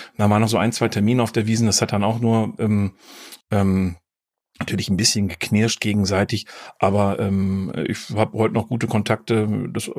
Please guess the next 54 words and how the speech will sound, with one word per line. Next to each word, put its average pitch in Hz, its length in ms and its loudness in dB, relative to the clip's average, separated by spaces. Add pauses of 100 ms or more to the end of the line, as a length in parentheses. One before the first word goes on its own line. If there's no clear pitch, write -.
das, - 240 -6
ob - 160 -6
das 107 140 -2
jetzt - 260 -4
zu 113 120 -2
InBev 127 280 2
oder 110 140 0
auch 104 100 -2
zu 104 320 -4 (300)
Paulaner 113 360 2
ist, 110 160 -2
da 107 60 -2
kann 104 160 -2
ich, 98 140 -2
glaub 107 160 0
ich, 101 80 0
nicht 104 160 0
sagen, 104 320 0 (360)
dass 95 140 -2
das - 180 2
im, 98 280 0
im 98 160 -2
Schlechten - 340 0
auseinandergegangen 98 640 0
ist, 104 120 -2
ganz 101 200 0
im 101 80 0
Gegenteil, 107 320 -2
ich 101 80 -6
glaube 101 220 -2
sogar 98 220 0
sehr 101 160 -2
im 95 120 -2
Guten. 123 380 0 (460)
Ähm, 101 640 2 (180)
und, 98 460 0
ähm, 95 440 -2
es - 160 -6
war 104 60 2
eine 113 140 2
gewisse 113 240 0
Enttäuschung 127 640 0 (260)
beidseitig 110 380 2
nachher 101 240 2
da, 110 120 2
weil 117 100 4
ich - 100 -2
hätte 110 80 -4
es - 80 -8
mir 117 80 0
natürlich 104 240 0
auch 117 80 -2
anders 131 220 0
vorgestellt, 127 640 0